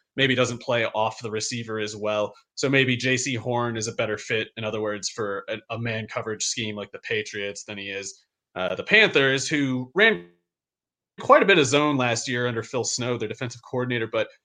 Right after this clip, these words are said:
that might have been, that might have had to do with just, like, their lack of personnel at corner. Like, they might have played zone because they just knew no one could cover, like, Russell Douglas couldn't really cover.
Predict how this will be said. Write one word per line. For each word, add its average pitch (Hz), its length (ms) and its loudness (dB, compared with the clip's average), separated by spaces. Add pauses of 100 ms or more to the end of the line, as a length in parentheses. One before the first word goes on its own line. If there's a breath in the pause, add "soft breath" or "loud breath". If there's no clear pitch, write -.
(140)
that 151 180 2
might 151 240 6
have 143 140 0
been, 151 400 4 (180)
that 165 140 4
might 202 120 10
have 180 60 8
had 180 120 8
to 147 40 4
do 143 140 6
with 139 100 8
just, 135 160 -2
like, 120 240 -2
their 113 160 -2
lack 107 240 0
of 110 100 -6
personnel 117 640 -6 (280)
at 120 140 0
corner. 151 400 0
Like, 123 160 0
they 117 80 -2
might 113 120 -2
have 104 100 -8
played 113 200 -2
zone 107 260 -6
because 104 200 -8
they 104 80 -2
just 95 160 -6
knew 98 220 -6
no 101 120 -6
one 101 140 -8
could - 140 -18
cover, 101 380 -6
like, 95 160 -6
Russell 101 300 -6
Douglas 98 300 -8
couldn't - 240 -10
really 104 180 -6
cover. 101 300 -6